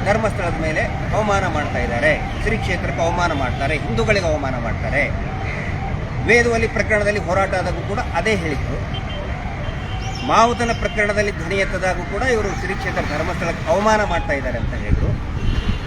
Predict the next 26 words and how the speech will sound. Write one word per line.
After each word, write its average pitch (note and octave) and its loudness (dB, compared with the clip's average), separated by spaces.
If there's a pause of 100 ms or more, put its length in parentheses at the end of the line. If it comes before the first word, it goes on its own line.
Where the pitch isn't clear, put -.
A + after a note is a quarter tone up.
(140)
ಸೌಜನ್ಯ B3+ 4 (120)
ಪ್ರಕರಣದಲ್ಲಿ A3+ 0
ನಿರಂತರವಾಗಿ A3 6
ಪ್ರಕರಣಗಳನ್ನ A3 4
ದಾಖಲು G3 4
ಮಾಡ್ತಾ E3+ 2
ಇದ್ದಾರೆ - 0
ಮಹೇಶ್ D#3+ 0
ಶೆಟ್ಟಿ - -2
ತಿಮ್ಮರೋಡಿ - -2
ಅವರ C#3 -2
ಮೇಲೆ, - -2
ಎಲ್ಲ - -2
ಹೋರಾಟಗಾರರ D3 0
ಮೇಲೆ. - 0
ಕಾರಣ, - 2 (580)
ಶ್ರೀ C#4 0
ಕ್ಷೇತ್ರ G#3+ 0
ಹಿಂದೂ - 0
ಧರ್ಮಸ್ಥಳ, D#3+ -2
ಹಿಂದೂ G#3 0
ದೇವಸ್ಥಾನದ E3 0
ಮೇಲೆ F#3+ 2 (420)
ಅವಮಾನ G#3+ 2
ಮಾಡ್ತಾ E3 2
ಇದ್ದಾರೆ E3 2